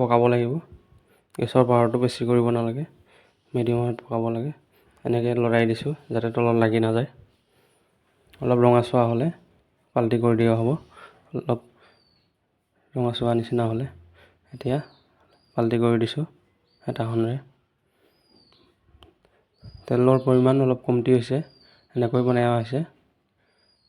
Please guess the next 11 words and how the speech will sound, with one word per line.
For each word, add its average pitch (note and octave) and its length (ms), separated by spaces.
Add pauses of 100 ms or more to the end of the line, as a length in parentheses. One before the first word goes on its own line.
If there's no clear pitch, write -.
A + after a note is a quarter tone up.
(340)
অলপ B2 220
তেলৰ B2 300
পৰিমাণ B2 340
অলপ A#2+ 200
বেছিকৈ A#2+ 360
ল'ব A#2 160 (120)
পাৰে, A#2 140 (340)
ল'লে A#2+ 280
ভাল A#2 180
হয়। C#3 120 (3750)
এনেকৈ B2 340